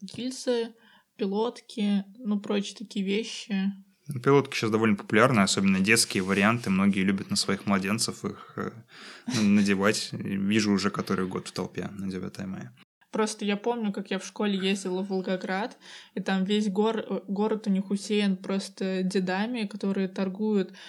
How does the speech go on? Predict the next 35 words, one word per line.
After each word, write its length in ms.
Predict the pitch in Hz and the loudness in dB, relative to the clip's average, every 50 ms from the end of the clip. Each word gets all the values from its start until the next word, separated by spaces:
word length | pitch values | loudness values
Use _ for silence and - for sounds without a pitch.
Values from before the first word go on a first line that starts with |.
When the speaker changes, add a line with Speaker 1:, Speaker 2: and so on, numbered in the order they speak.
| - - - - - _ _ - | -18 -18 -20 -20 -20 _ _ -20
Speaker 1:
какими-то 500 | - - - 220 220 233 233 220 240 226 | -18 -10 -6 -4 -4 -4 -4 -6 -6 -4
значками 680 | - 214 214 220 220 - - - 190 196 214 214 202 202 | -2 -2 -4 -4 -6 -10 -6 -4 -2 -2 0 0 0 -2
советскими, 800 | 202 - - 202 196 202 196 190 196 - - - - 196 190 185 | -2 -2 -4 -2 0 0 -2 -2 -4 -8 -12 -6 -2 0 0 0
гильзами 680 | 185 180 190 214 226 220 226 - 208 202 196 196 196 190 | 0 -2 -2 -4 -4 -4 -4 0 2 2 4 4 2 2
этими, 440 | 185 - - - 185 185 185 185 | 0 -4 -6 -6 -4 -2 -2 -2
шапками, 800 | 190 190 - - 196 220 220 - - - - 196 196 196 185 185 196 | -4 -4 -4 -4 -4 -4 -6 -8 -12 -6 -2 -2 0 0 -2 -2 -2
ну, 160 | 185 196 202 | -2 0 0
всем 240 | 196 196 - 214 202 | 0 -2 -2 0 0
на 100 | 196 202 | 2 0
свете. 540 | 208 - - - 208 190 180 180 - - 185 | 0 -2 -4 -2 -2 -2 -2 -4 -8 -10 -8
То 140 | - - 196 | -4 -2 -2
есть 160 | - - - - | -2 -2 -6 -8
из-за 160 | - 220 208 | -6 -6 -4
того, 200 | 196 214 202 208 | -2 0 -2 -2
что 160 | 208 208 - 202 | -2 -2 0 0
он 60 | 190 | 2
ассоциируется, 1000 | 196 196 - - - - 226 220 202 202 185 180 180 - - - 190 185 180 - - | 2 0 -2 -6 -6 -4 -2 0 0 0 -2 -4 -4 -8 -8 -6 -6 -6 -6 -2 0
ну, 200 | 202 196 185 185 190 | 0 2 0 0 -4
плотно, 480 | - 185 190 185 185 185 - 185 180 | -4 -4 -4 -4 -4 -6 -8 -8 -8
как 240 | 190 - - 180 - _ - - - | -6 -8 -10 -10 -12 _ -20 -12 -6
военный 480 | 196 196 185 185 190 190 180 185 185 | -4 -4 -2 -2 -4 -4 -4 -4 -6
город, 440 | 190 - 190 202 247 247 285 262 269 - | -6 -6 -6 -6 -6 -6 -8 -10 -10 -10
вот 140 | 208 - | -10 -8
этот. 240 | 180 180 180 180 - _ - - - - | -6 -8 -8 -10 -14 _ -20 -20 -12 -6
Speaker 2:
Я 100 | 110 104 | -2 0
не 100 | 104 104 | 2 2
знаю, 240 | 101 123 123 110 101 | 2 2 2 2 2
как 300 | - 104 98 - - - 110 | 2 0 -2 -2 -4 -4 -2
в 140 | 95 92 | -2 -2
Волгограде 520 | 92 104 95 95 95 92 107 120 147 170 175 | 0 0 2 2 4 4 6 4 4 4 2
дела 180 | 139 113 101 95 | 2 4 4 4
обстоят, 460 | 90 - - - - 101 92 92 90 - | 2 2 -2 -2 0 2 2 2 0 2
но 180 | 98 95 92 - - - - | 2 0 0 0 -4 -4 0
в 260 | 104 98 95 95 92 92 - - | 2 4 4 2 2 -2 -2 -2
Тольятти, 720 | - 98 98 95 101 113 123 123 - - 110 101 95 92 | 0 2 2 4 4 4 4 2 2 4 4 4 4 2